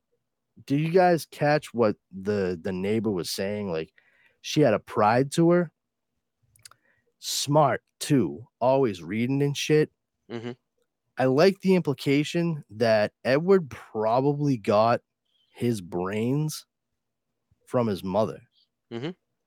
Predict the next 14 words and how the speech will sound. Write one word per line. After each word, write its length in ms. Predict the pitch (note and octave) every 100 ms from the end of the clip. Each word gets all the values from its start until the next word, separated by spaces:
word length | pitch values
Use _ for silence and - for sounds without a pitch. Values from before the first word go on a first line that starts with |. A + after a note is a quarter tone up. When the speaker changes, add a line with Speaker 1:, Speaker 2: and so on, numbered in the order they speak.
| _ _ _ -
Speaker 1:
You 60 | G#2
know, 180 | G2+
she 180 | G#2 -
was 140 | B2+ B2
just 220 | C3+ C#3
never 240 | C3+ B2
given 480 | G2 A2 C3+ C3 A#2
the 160 | A2+ A#2+
opportunity 960 | A2 G#2+ - D#3+ F3+ D3 E2+ D2+ - _ _ _ _ _ _ _ _ _ _ _ _ _ _ _ _ _ _ _ -
to 140 | C#3
learn 600 | A2+ G#2+ B2 C3 A2+ G2
the 100 | F#2+
way 220 | F#2+ F#2 F2
he, 340 | - A#2 G#2+